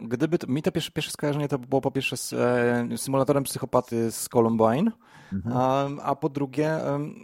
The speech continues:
Speaker 1: że to jest taki segment, to jest taki, to jest ta sekwencja No Russian z Call of Duty, tylko
Speaker 2: Tak.
Speaker 1: rozciągnięta na całą grę. Przy czym ta sekwencja No Russian miała mimo wszystko jakiś tam sens, e, bo tworzyła napięcie pomiędzy ko-,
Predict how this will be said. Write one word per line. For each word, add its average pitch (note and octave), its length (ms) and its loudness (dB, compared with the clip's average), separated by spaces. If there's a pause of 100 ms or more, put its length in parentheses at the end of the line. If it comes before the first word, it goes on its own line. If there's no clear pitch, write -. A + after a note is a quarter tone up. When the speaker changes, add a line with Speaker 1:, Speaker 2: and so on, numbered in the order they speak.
Speaker 1:
że - 280 -12
to - 100 0
jest D#3+ 100 0
taki E3 180 -2
segment, D3+ 420 -2
to D#3 80 0
jest D#3 120 0
taki, D3 300 -8
to - 80 -6
jest D3 100 -6
ta D3 140 4
sekwencja D#3+ 420 0
No D3+ 160 6
Russian D3 380 8
z - 80 -8
Call A#2+ 140 0
of A#2 100 -2
Duty, A#2+ 240 -4
tylko D#3+ 220 0
Speaker 2:
Tak. C#3 100 8
Speaker 1:
rozciągnięta D3+ 440 2
na C#3 120 2
całą C#3 460 4
grę. B2+ 260 4 (200)
Przy - 120 -10
czym C#3 260 -2
ta D3+ 160 0
sekwencja E3 400 -2
No C#3+ 100 4
Russian E3+ 320 4
miała E3+ 340 6
mimo D3+ 300 0
wszystko - 340 -4
jakiś D3+ 260 -2
tam C#3 160 -2
sens, B2+ 460 0 (400)
e, C3+ 140 2
bo D#3 100 2
tworzyła D#3 360 4
napięcie E3+ 400 4
pomiędzy E3 380 0
ko-, - 140 -4